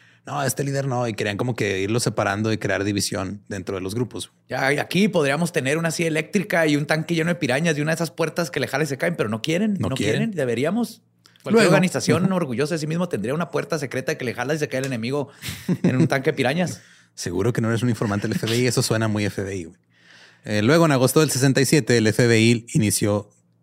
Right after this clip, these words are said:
Speaker 1: cointelpro Black Hate.
Speaker 2: What?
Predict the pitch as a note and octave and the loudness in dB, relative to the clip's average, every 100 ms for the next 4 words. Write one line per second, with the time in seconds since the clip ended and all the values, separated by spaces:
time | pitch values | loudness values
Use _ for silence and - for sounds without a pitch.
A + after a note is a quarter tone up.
0 | - - - C#3+ D3 D#3 C3+ C#3+ C#3 A#2+ | -20 -20 -2 2 4 2 4 6 4 4
1 | G#2+ F2+ - A#2 G2+ - - - - - | 0 -2 0 -2 -2 -4 -10 -12 -20 -20
2 | _ _ - - - | _ _ -10 -6 -8